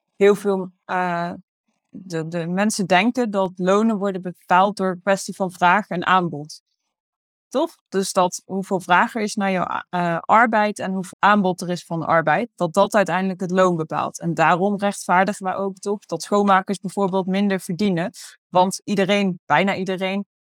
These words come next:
kan schoonmaken. Dus er is gewoon een heel groot aanbod van schoonmakers. En dat,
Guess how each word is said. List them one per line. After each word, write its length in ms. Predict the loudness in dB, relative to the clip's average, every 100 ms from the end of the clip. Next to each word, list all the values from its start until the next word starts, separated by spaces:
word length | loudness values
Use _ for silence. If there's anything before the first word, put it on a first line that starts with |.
| _
kan 180 | 0
schoonmaken. 640 | 0 0 0 0 0 -2 -6
Dus 260 | -6 -6
er 100 | -6
is 140 | -6 -2
gewoon 200 | -2 -2
een 120 | 0
heel 200 | 0 0
groot 360 | 0 0 0
aanbod 440 | 0 0 0 -4 -6
van 220 | -2 -2
schoonmakers. 800 | -2 -4 -2 -2 -2 -4 -8 -12 _ _ _ _
En 160 | 0
dat, 360 | 4 4 2